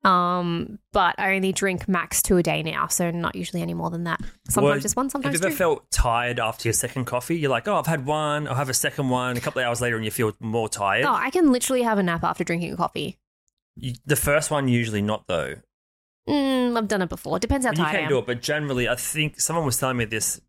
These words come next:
Speaker 2: ages ago. It, the amount of, or how hydrated you are has an impact as well. If you're super dehydrated
Speaker 1: Mm-hmm.
Speaker 2: and you have a second coffee,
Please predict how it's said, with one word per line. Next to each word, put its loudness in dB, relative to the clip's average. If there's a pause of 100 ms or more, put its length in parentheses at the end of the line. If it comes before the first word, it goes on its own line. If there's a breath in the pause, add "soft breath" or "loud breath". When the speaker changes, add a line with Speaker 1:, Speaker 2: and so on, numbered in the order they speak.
Speaker 2:
ages 0
ago. 0 (760)
It, 0 (720)
the 2
amount 2
of, 0
or 4
how 0
hydrated 0
you -2
are 0
has -2
an -4
impact -4
as -6
well. 2
If -6
you're 2
super 0
dehydrated -2
Speaker 1:
Mm-hmm. 0 (300)
Speaker 2:
and 0
you 4
have 2
a -2
second -2
coffee, -2